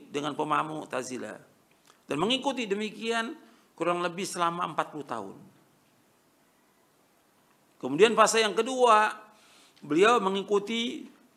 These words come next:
pendapatnya Kullabiyah.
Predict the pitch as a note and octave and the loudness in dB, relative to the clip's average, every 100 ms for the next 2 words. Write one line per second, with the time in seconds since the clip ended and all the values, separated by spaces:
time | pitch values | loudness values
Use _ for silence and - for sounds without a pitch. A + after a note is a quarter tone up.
0 | _ D3 D3 C#3 F3 E3+ F#3+ G3 G3 F#3+ | _ 0 2 2 2 0 -2 0 0 -2
1 | F#3+ F#3+ - _ _ _ _ _ _ _ | -6 -14 -20 _ _ _ _ _ _ _
2 | _ _ _ _ _ _ _ _ _ _ | _ _ _ _ _ _ _ _ _ _
3 | _ _ _ _ - F3 F#3 F#3 G3+ G3 | _ _ _ _ 0 6 8 8 6 2
4 | B2+ | 0